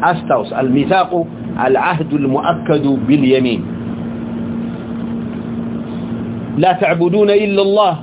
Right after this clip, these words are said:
አላህን እንጂ ሌላ እንዳታመልኩ ብዬ። لا تعبدون አታምልኩ ነው ወይስ አታመልኩም? እ?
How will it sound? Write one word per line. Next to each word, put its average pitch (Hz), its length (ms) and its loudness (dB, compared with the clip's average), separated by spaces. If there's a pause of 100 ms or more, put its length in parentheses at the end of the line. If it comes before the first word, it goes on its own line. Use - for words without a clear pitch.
(260)
አላህን 185 520 2
እንጂ 180 220 0 (100)
ሌላ 180 280 6
እንዳታመልኩ 170 800 2
ብዬ። 147 220 4 (1200)
لا 147 200 4
تعبدون 151 640 4 (880)
አታምልኩ 208 640 2
ነው 277 160 6
ወይስ 190 240 4
አታመልኩም? 151 640 2 (3500)
እ? 147 140 4